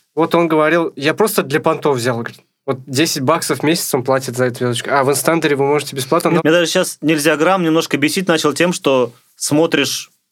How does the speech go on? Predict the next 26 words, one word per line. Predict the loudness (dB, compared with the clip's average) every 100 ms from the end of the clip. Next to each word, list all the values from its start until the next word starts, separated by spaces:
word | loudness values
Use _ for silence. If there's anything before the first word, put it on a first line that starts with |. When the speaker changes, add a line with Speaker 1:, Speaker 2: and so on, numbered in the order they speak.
| _ _ -2
Speaker 2:
э, | 0 2 2
некоторые | 0 0 0 2 2
сторисы, | -2 -4 -4 0 2 2 0 0 -2 -4 _ _
э, | -2 0 2 2
рилсы, | 2 2 0 -4 -6 -20 _
они | -2 0 0
в | -2 -12
хуевейшем | -10 -10 -4 0 4 4 4 2 0 0 0
качестве, | 2 0 0 -4 -2 0
Speaker 1:
Мгм. | 0 -4 -6 -12 -8
Speaker 2:
и | 0
мне | 2 2
их | 2
смотреть | 0 2 2 0
просто | 0 0 -2
тупо | -2 0
неохота. | 2 2 2 2 2
Speaker 1:
Но | 0 -2 -8 _ -2
Speaker 2:
И | 2
я | 2
понимаю, | 2 0 2 2 2
что | 0 -2
человек | 0 2 2
сидит | 0 -2 -2
с | 0
Андрюшей. | 0 2 0 -2